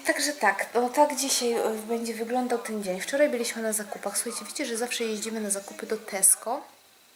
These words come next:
e, a wczoraj tak stwierdziłam, że kurde, może pojedziemy do Biedronki,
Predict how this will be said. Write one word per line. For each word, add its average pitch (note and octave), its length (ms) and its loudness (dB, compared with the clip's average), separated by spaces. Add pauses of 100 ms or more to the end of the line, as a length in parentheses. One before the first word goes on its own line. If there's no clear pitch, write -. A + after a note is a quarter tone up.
(580)
e, F#3+ 280 -4 (160)
a D#4 100 0
wczoraj C4 280 -6
tak - 140 -6
stwierdziłam, - 420 -4
że G#3 100 -8
kurde, A3 400 -2 (880)
może B3+ 200 -10
pojedziemy G#3 380 -6
do G3 100 -4
Biedronki, F#3 1000 -6